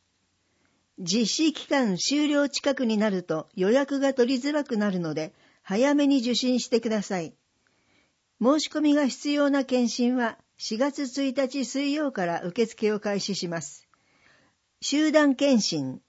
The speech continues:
日程ごと、および胃がん、内視鏡検診は定員になり次第締め切ります。対象や集団検診の日程など、詳しくは健康カレンダー、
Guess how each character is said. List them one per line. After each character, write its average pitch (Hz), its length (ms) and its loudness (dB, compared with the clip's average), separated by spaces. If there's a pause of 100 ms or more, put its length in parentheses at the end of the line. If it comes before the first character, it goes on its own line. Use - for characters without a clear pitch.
(100)
日 190 300 -2
程 214 160 4
ご 185 140 2
と、 143 220 -10 (480)
お 269 100 6
よ 262 180 6
び 170 240 -4 (160)
胃 202 140 -2
が 262 180 2
ん、 196 280 -2
内 247 260 0
視 - 160 -8
鏡 262 240 6
検 262 240 4
診 165 260 -4
は 147 240 -6 (140)
定 277 240 4
員 277 240 2
に 262 120 4
な 247 140 4
り 254 120 0
次 269 140 -4
第 233 140 2
締 175 200 -4
め 196 120 2
切 190 140 -4
り 190 100 0
ま 175 140 -4
す。 - 200 -16 (760)
対 269 240 0
象 262 260 6
や 240 260 2
集 294 240 -4
団 277 220 2
検 277 260 2
診 208 220 0
の 185 140 2
日 180 260 -2
程 233 160 4
な 220 160 0
ど、 185 220 -4 (260)
詳 254 300 2
し - 100 -6
く 180 140 -4
は 165 180 -4 (320)
健 285 200 2
康 262 340 4
カ 240 140 2
レ 240 120 2
ン 214 140 0
ダ 170 80 -6
ー、 131 140 -12